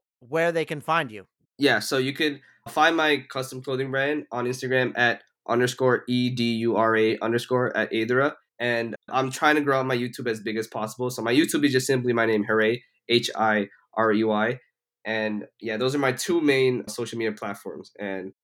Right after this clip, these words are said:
Speaker 2: I'm very active on them. And I try to be even more active on them and try to grow them as much as I can.
Speaker 1: All right. Well, I think that's a great place to end this episode today. Thank you so much, Hirei, for joining us today.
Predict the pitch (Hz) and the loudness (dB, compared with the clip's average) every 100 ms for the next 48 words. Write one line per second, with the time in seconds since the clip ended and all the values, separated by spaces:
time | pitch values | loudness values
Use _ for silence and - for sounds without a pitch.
0 | - 107 110 101 - 104 127 131 117 117 | -8 -2 -2 -4 -8 -2 2 2 2 0
1 | 123 113 117 120 113 _ - 107 107 110 | -2 -4 -2 -4 -6 _ -8 -4 -4 -2
2 | 135 127 123 123 117 110 113 113 110 95 | 2 2 2 0 -2 -4 -8 -4 -2 -2
3 | - 95 95 98 104 113 110 117 117 107 | -4 -6 -4 -4 -4 -4 -2 0 0 0
4 | 120 147 139 131 - 104 107 _ _ _ | -2 0 0 -2 -4 -8 -10 _ _ _
5 | _ _ - 117 131 151 185 165 147 147 | _ _ -18 -8 -4 0 0 0 -4 0
6 | 156 143 _ _ _ 127 139 180 170 160 | 0 -2 _ _ _ -6 -4 0 0 0
7 | 151 127 151 170 - 165 156 - 147 135 | -2 -2 0 0 -2 -4 -4 -4 -2 -2
8 | - - 151 160 139 160 139 156 - 151 | -4 -8 -6 -6 -6 -6 -6 -8 -8 -8
9 | 131 147 143 _ 156 175 170 185 - - | -8 -8 -8 _ -4 -4 -4 -10 -8 -2
10 | 202 214 190 170 - 151 143 135 - 120 | 0 2 2 0 -2 -6 -6 -6 -10 -12
11 | 151 151 151 156 156 - - 170 165 185 | -6 -6 -6 -6 -8 -10 -10 -6 -6 -6